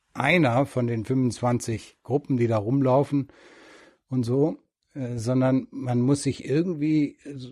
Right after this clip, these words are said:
noch eine Ebene drüber schwingen und, äh, muss praktisch nicht nur Multi sein, sondern auch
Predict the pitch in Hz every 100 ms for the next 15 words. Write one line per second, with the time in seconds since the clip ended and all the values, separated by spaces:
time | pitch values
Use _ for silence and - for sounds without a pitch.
0 | 87 165 180 _ _ - - - 131 127
1 | - 135 127 143 143 131 127 120 143 127
2 | 101 - 101 90 85 82 _ _ _ _
3 | _ _ - 113 110 101 - - - 110
4 | 117 139 - - 135 - 135 123 - -
5 | _ _ _ _ _ _ _ _ 131 135
6 | 139 120 120 131 160 180 165 165 170 180
7 | 151 131 135 131 131 123 127 131 - -